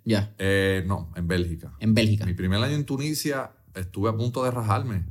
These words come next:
Speaker 1: Sí, es que vi historias de que tu coach era un loco.
Speaker 2: Fue bien difícil, fue un año bien difícil, no entendía el idioma, no tenía intérprete. Eh,
Speaker 1: La religión, me imagino, musulmán.
Speaker 2: Sí, aunque ellos no era, ellas eran un poquito más liberales porque no, o sea, la mujer, pues,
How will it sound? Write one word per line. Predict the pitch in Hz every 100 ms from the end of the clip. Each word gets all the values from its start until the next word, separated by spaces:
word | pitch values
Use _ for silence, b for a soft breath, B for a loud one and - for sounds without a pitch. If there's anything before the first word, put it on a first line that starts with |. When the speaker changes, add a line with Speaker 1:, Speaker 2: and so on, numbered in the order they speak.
| -
Speaker 1:
Sí, | - -
es | 117
que | 104
vi | 107 110
historias | 123 - 143 147
de | 107
que | 110
tu | 101
coach | 101 110 110
era | 135
un | 127
loco. | 123 135 143 135 135 135 135
Speaker 2:
Fue | 85
bien | 98 104
difícil, | 110 113 113 120 107
fue | 95
un | 104
año | 117
bien | 117 120
difícil, | 110 107 113 107 110
no | 98
entendía | 95 104 101 104 101
el | 104
idioma, | 98 107 110 107 107 104 101 98 95
no | 90
tenía | 92 90
intérprete. | 92 92 104 101 101 98 101 98 92 - _ - - - - - -
Eh, | 82 78
Speaker 1:
La | 107
religión, | 104 101 101 123
me | 131
imagino, | 113 110 131 123
musulmán. | 113 110 104 127 135 139 -
Speaker 2:
Sí, | - 107 123 131 131
aunque | 123 110 110
ellos | 123 143
no | 147 147
era, | 143 127
ellas | 131 139
eran | 143
un | 143
poquito | 135 135 135
más | 127
liberales | 131 127 123 131 123 104
porque | 101 104
no, | 85 85
o |
sea, | 92
la | 87
mujer, | 95 87 87 101 107
pues, | 107